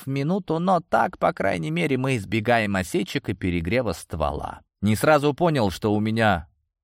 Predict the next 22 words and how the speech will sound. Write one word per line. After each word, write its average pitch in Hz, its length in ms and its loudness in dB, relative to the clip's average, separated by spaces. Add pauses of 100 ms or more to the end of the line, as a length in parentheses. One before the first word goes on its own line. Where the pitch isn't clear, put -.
рот 143 560 2
раскрыт 95 800 -2
и 117 140 2
туда 131 380 2
уже 120 380 0
задувает. 123 920 0 (240)
Винтовка, 117 720 2
которую 101 580 0
не 127 160 0
нужно 123 460 0
перезаряжать 107 800 2
после 120 300 -2
пяти 117 300 0
выстрелов? 139 720 -2 (260)
И 113 140 -2
не 131 160 -2
такая 135 480 2
тяжёлая 120 560 2
бандура, 113 560 0
как 117 220 -2
пулемёт 113 440 -2
Максима? 107 560 -4